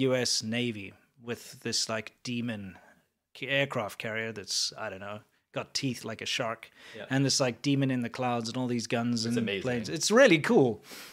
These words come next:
Speaker 1: So somebody went and actually kind of turned it into an official <laughs> Navy recruitment <laughs> poster,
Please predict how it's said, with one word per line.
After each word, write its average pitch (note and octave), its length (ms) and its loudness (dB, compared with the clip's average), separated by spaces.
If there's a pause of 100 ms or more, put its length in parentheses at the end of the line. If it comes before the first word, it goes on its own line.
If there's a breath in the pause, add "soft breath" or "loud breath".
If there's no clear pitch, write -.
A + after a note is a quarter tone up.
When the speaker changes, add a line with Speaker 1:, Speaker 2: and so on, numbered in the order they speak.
(260 loud breath)
Speaker 1:
So - 140 2
somebody A3 340 8
went D#3+ 260 6
and D3 80 4
actually D3+ 380 4
kind D3 220 6
of C3 80 4
turned D3+ 220 4
it C#3 100 4
into C#3 300 6
an C3 100 6
official C3 400 4
<laughs> C3+ 160 6
Navy C#3 240 4
recruitment D3+ 800 2
<laughs> - 80 -18
poster, G3 640 6